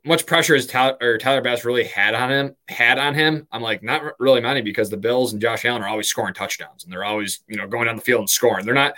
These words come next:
they're not, you know, settling. It's not the drought era where you're like, "Oh my God, the kicker, we're, we're at the thirty-five yard line. This drive is gonna stall." And here comes Ryan Lindell or Dan Carpenter, you know, a plethora of the guys we had, <laughs> uh, Stephen Hauschka.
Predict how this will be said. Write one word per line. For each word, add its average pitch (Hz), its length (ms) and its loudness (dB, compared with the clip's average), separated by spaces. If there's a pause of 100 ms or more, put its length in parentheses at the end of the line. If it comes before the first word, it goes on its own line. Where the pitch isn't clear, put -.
(240)
they're 170 140 6
not, 190 260 4
you 170 100 -2
know, 151 120 4
settling. 156 440 6
It's 143 120 4
not 151 140 6
the 156 80 2
drought 139 360 6
era 120 260 8
where 120 120 8
you're 120 160 6
like, 113 200 4
"Oh 135 60 -4
my 135 120 2
God, 131 180 2
the 107 60 -10
kicker, 131 380 2 (160)
we're, 123 240 0
we're 127 100 0
at 127 60 2
the 117 60 -4
thirty-five 139 500 2
yard 127 220 6
line. 113 180 0
This 117 140 -4
drive 120 200 4
is 117 40 -2
gonna 110 160 -6
stall." 104 720 -2 (640)
And 104 480 0
here 127 240 0
comes 117 500 -4
Ryan 117 300 2
Lindell 107 360 0
or 92 60 -4
Dan 107 300 -2
Carpenter, 92 680 -2 (160)
you 123 100 -6
know, 98 180 -6 (300)
a 104 80 -10
plethora 123 340 2
of 101 60 2
the 101 60 -4
guys 98 200 0
we 95 100 -4
had, 92 500 -4 (140)
<laughs> - 140 -20
uh, 101 140 2
Stephen 123 300 2
Hauschka. 110 380 2